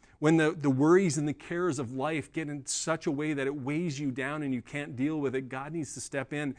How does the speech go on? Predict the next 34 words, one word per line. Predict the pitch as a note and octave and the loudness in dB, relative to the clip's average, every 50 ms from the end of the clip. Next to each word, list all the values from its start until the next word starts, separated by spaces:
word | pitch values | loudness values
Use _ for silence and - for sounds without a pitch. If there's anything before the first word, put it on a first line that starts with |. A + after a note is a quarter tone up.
| - - - - | -12 -20 -20 -10
and | - C3 A#2+ G#2+ - | -4 -4 -4 -4 -2
deal | - C3 D3 F3 E3+ D#3 C3+ C3+ | -2 2 4 4 4 4 4 0
with | C3+ C#3+ B2 B2 A#2+ - | 0 -2 -4 -4 -4 -4
those | - B2 A#2 A2+ - - | -4 -2 -2 -2 -4 -6
things. | - B2+ A#2+ A#2+ A#2 G#2 - - - - | -4 -4 -2 -2 -4 -6 -8 -16 -20 -6
And | - C#3+ C3+ | 0 2 2
then | C#3 D3+ D#3+ - - | 4 2 2 -2 -6
anguish | D3 D3+ E3 E3+ D#3+ C#3 C#3+ C3 B2 - - - - | -6 -2 0 0 2 2 2 2 0 -2 -6 -8 -12
speaks | - - D3 C#3+ C#3+ - - | -4 -2 -2 -2 -2 -4 -8
to | - D3+ D3 C#3+ D3+ | -4 -2 0 0 -2
deep | - A#2 G#2+ G2+ C3 C#3 D#3+ D#3+ - - | -4 -8 -8 -2 0 0 0 0 -4 -10
trouble | - - - D3 C#3 C3 C#3+ C#3 | -14 -6 -2 -2 -2 0 0 -2
in | C3 B2 A#2+ | -2 -4 -4
our | A#2 A#2+ | -4 -4
life, | A#2+ A#2 A2+ G#2+ - - _ - - - _ | -4 -4 -4 -4 -6 -8 _ -20 -20 -20 _
things | - - D3+ E3+ F#3+ F3+ | 0 4 4 6 6 4
that | D3 D#3 C#3+ | 4 4 4
are | C#3+ C3+ | 4 4
not | C3+ C#3 D3+ D#3+ - - - - | 2 2 0 -2 -6 -10 -12 -12
solved | - - - D3 C#3+ C#3 C3 A2+ - _ | -10 -6 -4 -2 -2 -2 -4 -6 -10 _
quickly. | - - - D#3 C#3+ - - C3 A#2+ A2 G2+ G2+ - _ _ _ _ _ _ _ _ _ _ _ _ _ - | -16 -10 -10 -10 -10 -8 -6 -4 -4 -4 -4 -8 -12 _ _ _ _ _ _ _ _ _ _ _ _ _ 0
And | C3+ | 0
he's | D3 C#3 | 0 0
calling | - - - E3+ E3+ F3+ F#3 F3 | 0 -4 -4 -4 -2 -2 -2 -2
out, | D#3 D3 D#3 E3+ C#3 A#2+ | -2 -4 -4 -6 -8 -8
"God, | C#3+ D#3 D#3 D#3+ C#3+ C3 B2 A#2+ _ | -8 -8 -6 -6 -6 -6 -8 -12 _
please | - - D#3+ D#3 E3+ F3+ F#3 F3+ D#3+ C3+ A#2 G#2+ - - _ - | -8 -2 0 2 2 2 2 2 0 0 0 -2 -6 -10 _ -10
look | B2 B2 C#3+ E3+ F3 F3 - - - | -6 -2 0 0 0 0 -4 -8 -6
at | C#3+ C3+ B2+ B2+ C3+ | -4 -4 -4 -6 -10
this. | B2 A#2+ A#2+ A#2+ - - - - - _ _ _ _ _ _ _ _ _ _ | -12 -12 -10 -8 -10 -10 -10 -12 -18 _ _ _ _ _ _ _ _ _ _
See | _ - - - - D#3 D#3+ F3 F3 | _ -4 -2 -2 2 4 4 4 6
me | E3+ D#3 C#3+ C3 | 6 4 4 2
in | C#3 - - B2 A#2 A#2 | 2 -2 -6 -8 -8 -8
this." | A#2 A#2 A2+ A2+ - - - - - - | -8 -10 -10 -10 -10 -10 -12 -12 -14 -18